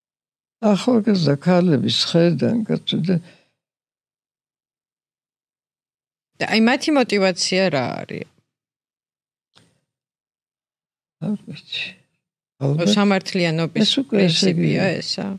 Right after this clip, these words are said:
Speaker 1: რუსულად არის კარგი, ესე კრუგავაე პარუკა, კი არ ვიცი, ქართულად როგორ უნდა ითარგმნოს. აი, ერთმანეთზე უკვე, ერთმანეთს მიბმულები არიან და უკვე აღარ შეუძლიათ თავისუფლად.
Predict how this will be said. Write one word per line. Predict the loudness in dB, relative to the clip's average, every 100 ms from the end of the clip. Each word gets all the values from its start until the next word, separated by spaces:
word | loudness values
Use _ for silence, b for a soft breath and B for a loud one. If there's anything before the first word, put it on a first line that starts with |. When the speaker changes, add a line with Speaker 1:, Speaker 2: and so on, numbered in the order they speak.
| _
Speaker 1:
რუსულად | _ -2 0 0 2 2
არის | 2 0 -2
კარგი, | 0 0 0 -2
ესე | -2 -4
კრუგავაე | -2 0 2 4 4 4 4 2
პარუკა, | 2 0 2 -2 -4 -8
კი | -4 -2
არ | -2
ვიცი, | -4 -8 -12
ქართულად | -6 -6 -6 -8 -8 -6
როგორ | -6 -6 -6
უნდა | -4 -4 -4
ითარგმნოს. | -6 -6 -12 -10 -12 -2
აი, | 0
ერთმანეთზე | 0 0 2 4 2 0 -2 0 2
უკვე, | 0 0 0 -2 B B B _ _
ერთმანეთს | -6 -2 0 2 0 0
მიბმულები | 2 2 2 2 4 2 2 2
არიან | 4 2 2 0 0
და | -2 -2 -4 -6 _ _ _ _ _ _
უკვე | -6 2 4
აღარ | 4 4 2
შეუძლიათ | 2 2 2 2 0 2 2 0 -4 -20 _ _ _ _ _ _ _ _ _ _ _ _ _ _ _ _ _ _
თავისუფლად. | 0 2 2 -2 -6 -2 -2 -2